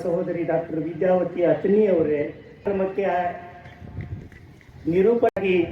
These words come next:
ಈ ನಾಡಿನ, ನಾಳಿನ ಭವಿಷ್ಯದ ಆಶಾಕಿರಣಗಳ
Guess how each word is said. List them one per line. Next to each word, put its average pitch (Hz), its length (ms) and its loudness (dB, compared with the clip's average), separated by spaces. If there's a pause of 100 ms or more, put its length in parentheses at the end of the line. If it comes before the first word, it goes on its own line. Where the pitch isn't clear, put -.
(320)
ಈ 175 80 2
ನಾಡಿನ, 214 420 4 (120)
ನಾಳಿನ 202 600 2
ಭವಿಷ್ಯದ 214 540 4
ಆಶಾಕಿರಣಗಳ 220 1000 2